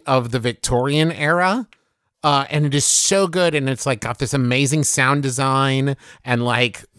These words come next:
there's, like, actors playing Victorian era people. Like,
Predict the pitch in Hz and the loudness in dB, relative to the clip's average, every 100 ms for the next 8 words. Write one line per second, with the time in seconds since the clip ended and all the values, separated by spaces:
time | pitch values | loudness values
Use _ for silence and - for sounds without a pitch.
0 | - 143 139 127 143 123 - 117 - 151 | -18 -4 -2 0 0 -2 -2 -2 0 0
1 | 147 135 - - 131 135 135 135 139 127 | 0 -2 -4 0 2 2 2 0 -2 -2
2 | 139 107 - 127 131 139 131 117 131 131 | -4 -2 -2 0 0 0 -2 0 0 0
3 | 117 - 131 139 135 147 127 110 | 0 -2 -2 0 2 2 0 -4